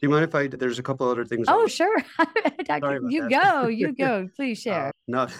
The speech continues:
Speaker 1: <laughs> no problem. Yeah. So just to come to summarize what antioxidants,
Speaker 2: Yeah.
Speaker 1: they clear these free radicals from the body, which when you do that, you improve mental and physical health and longevity. I forgot to mention what the best source of antioxidants are. And I guess,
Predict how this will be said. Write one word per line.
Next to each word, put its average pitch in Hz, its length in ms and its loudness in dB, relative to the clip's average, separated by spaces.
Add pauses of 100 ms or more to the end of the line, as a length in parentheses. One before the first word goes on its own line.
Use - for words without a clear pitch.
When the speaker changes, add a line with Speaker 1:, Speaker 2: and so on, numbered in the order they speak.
(140)
Speaker 1:
<laughs> 127 240 -8
no 127 120 -2
problem. 113 320 -4 (480)
Yeah. 107 280 -2
So 120 200 -6
just 127 200 -6
to 131 80 -4
come 113 320 -8 (140)
to 104 460 -2 (560)
summarize 107 520 0
what 101 100 -2
antioxidants, 101 520 -2 (120)
Speaker 2:
Yeah. - 40 -12 (100)
Speaker 1:
they 101 100 -6
clear 113 280 -2
these 107 200 -4
free - 320 -6
radicals 104 460 -4
from 117 140 -4
the 120 60 -4
body, 98 360 -4 (100)
which 104 300 -8 (400)
when 110 140 -2
you 98 120 -6
do 135 140 2
that, 98 260 -2
you 101 160 -12
improve 98 260 -8
mental 104 280 -6
and 95 120 -12
physical 95 320 -8
health 95 280 -6
and 92 120 -6
longevity. 90 640 -6
I 101 80 0
forgot 123 300 -4
to 107 80 -4
mention 110 340 -2
what 101 160 -4
the 92 80 -12
best 101 240 -8
source 101 300 -10
of 92 240 -12 (400)
antioxidants 98 720 -4
are. 92 300 -6
And 104 140 -4
I 98 60 -2
guess, 98 280 -4